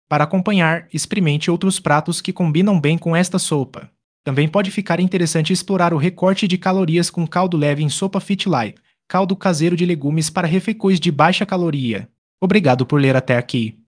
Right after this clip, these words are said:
Agora conheça a fórmula nutritiva que te ajuda a emagrecer.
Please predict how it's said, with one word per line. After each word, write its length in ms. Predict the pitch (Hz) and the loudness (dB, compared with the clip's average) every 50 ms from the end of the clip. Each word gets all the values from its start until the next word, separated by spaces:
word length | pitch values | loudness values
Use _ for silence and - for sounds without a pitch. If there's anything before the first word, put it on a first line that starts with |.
| _ _ _ | _ _ _
Agora 320 | 147 139 123 143 165 202 | -8 -6 -6 -2 -2 -2
conheça 380 | 202 208 190 170 165 160 - 196 | -2 0 -2 -2 -2 -2 -2 -6
a 20 | |
fórmula 380 | 180 - 175 170 170 170 170 175 | -4 -2 -2 -2 -2 -2 -2 -2
nutritiva 560 | 180 180 180 190 180 175 - 180 175 170 180 | -2 -2 -2 -4 -4 -2 -2 -2 -2 -2 -2
que 100 | 180 202 | -4 -4
te 140 | - - 190 | -2 0 0
ajuda 280 | 170 147 160 185 190 202 | 0 2 2 0 2 2
a 40 | |
emagrecer. 680 | 190 175 151 123 135 139 139 - - - 117 107 113 113 | 0 0 -2 -2 -4 -6 -6 -6 -6 -8 -8 -8 -10 -12